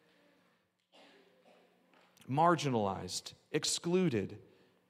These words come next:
It happens in our workplaces, in our families, in our neighborhoods, at school.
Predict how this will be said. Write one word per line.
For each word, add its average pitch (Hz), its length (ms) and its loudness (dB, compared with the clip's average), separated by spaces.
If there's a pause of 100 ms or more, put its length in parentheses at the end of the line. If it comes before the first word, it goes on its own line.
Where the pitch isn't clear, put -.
(680)
It 127 80 -14
happens 147 480 -6
in 139 60 -4
our 139 80 -2
workplaces, 143 640 0
in 127 60 -2
our 123 60 -2
families, 139 460 -2
in 135 80 -2
our 143 80 0
neighborhoods, 147 800 -2 (420)
at 143 100 -8
school. 175 680 -2